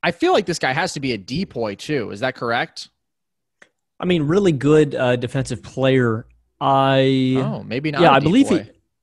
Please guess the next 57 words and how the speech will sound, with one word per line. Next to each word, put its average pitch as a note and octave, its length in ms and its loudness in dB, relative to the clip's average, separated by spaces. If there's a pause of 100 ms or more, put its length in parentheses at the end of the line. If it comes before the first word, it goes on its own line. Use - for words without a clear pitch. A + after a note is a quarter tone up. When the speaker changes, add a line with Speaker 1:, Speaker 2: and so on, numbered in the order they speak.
(140)
Speaker 2:
I - 20 -6
mean, F3+ 160 0
no, E3+ 120 2
I C#3+ 120 6
think A3+ 240 -6
I'm, G#3 240 -4
I'm F3+ 320 -2
a C3+ 80 0
hundred D#3 220 0
percent C3 320 -4
sure C3+ 160 -2
that A#2 120 -4
he C3+ 100 -2
won A#2+ 340 0
one, A2 380 -2 (100)
uh, B2 60 0
in A#2+ 180 0
the A2 80 -4
past. A#2+ 600 -2 (920)
I B2 140 6
just B2+ 120 4
Speaker 1:
Okay. G2 40 2
Speaker 2:
don't C3 100 6
know C3 80 6
if B2 100 4
it C3+ 60 4
was B2 200 2
these B2 380 4
years A#2+ 280 0
specifically. A#2 580 -4
Let A#2+ 100 -6
me A#2+ 80 -6
confirm. A#2 320 -8
Speaker 1:
Right. D#3+ 220 0
No, D3 100 0
that's E3 180 -2
not F#3+ 100 2
what D3 100 2
I C3+ 80 0
meant. B2 180 -4
I A2+ 80 -4
just D3 160 -6
meant D3+ 160 0
at A#2 140 -4
some G#2+ 240 -6
point. F#2 320 -14 (680)
Okay. B2+ 300 -2 (1400)
All E3+ 300 -4
N E3 80 -2
B A#2+ 160 -4
A. A#2+ 140 -2
That's A#2 180 -10
a D3+ 40 -12
pretty E3+ 200 -4
high C3 180 -2
mark, B2 320 -4
man. G#2 300 -8